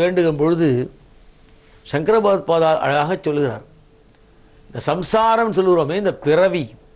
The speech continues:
இது துன்பமானது தான். பிறவி என்று சொன்னாலேயே அது ஒரு பிணி, பிறவி பிணி. பிறவி என்று சொன்னாலேயே அது ஒரு கடல்.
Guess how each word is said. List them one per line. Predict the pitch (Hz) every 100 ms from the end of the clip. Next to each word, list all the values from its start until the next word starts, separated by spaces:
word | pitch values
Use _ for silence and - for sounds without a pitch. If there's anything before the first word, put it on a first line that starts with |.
| - - - - - - - - - - 143
இது | 160 147 -
துன்பமானது | 156 185 202 190 175 160 147 127
தான். | 117 160 143 - - - - - _ _ - _ - - - _ -
பிறவி | 127 143 190 214 214
என்று | 190 185 -
சொன்னாலேயே | 165 175 185 175 170 190 202 - - - _ -
அது | 151 180
ஒரு | 175 156
பிணி, | - 160 185 156 - -
பிறவி | 151 156 190 190 170 -
பிணி. | 165 165 156 127 - - - - - - - _ - - - - - - - -
பிறவி | 135 147 202 226 226
என்று | 208 196 -
சொன்னாலேயே | 180 185 180 175 170 185 202 -
அது | - 165 160
ஒரு | 156 143
கடல். | - 147 175 -